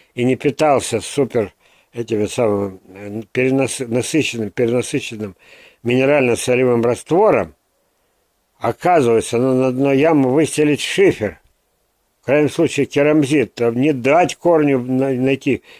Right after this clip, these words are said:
питание, эти самые. Э, просто напиться раз, и ещё и напиться с помощью незамерзающего антифриза.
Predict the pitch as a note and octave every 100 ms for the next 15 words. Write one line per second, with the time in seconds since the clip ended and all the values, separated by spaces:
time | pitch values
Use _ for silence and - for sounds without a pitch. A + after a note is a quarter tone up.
0 | _ - B2 C3 A#2+ G2+ G2+ G#2+ G2+ G2+
1 | - A2 G2 F2+ _ _ _ - A2+ -
2 | E3+ D#3 - B2 B2 - G#2+ - G#2+ G#2+
3 | F#2 - - C3+ B2 D3+ D3 C3+ B2+ D3
4 | - A2+ - _ _ _ _ - C#3 C3
5 | G#2+ B2 G#2+ _ A#2+ B2+ C3 C3+ C#3 B2+
6 | A2 D3 E3 C#3 - C3+ C3 A#2+ D3 D3+
7 | G#2+ F#2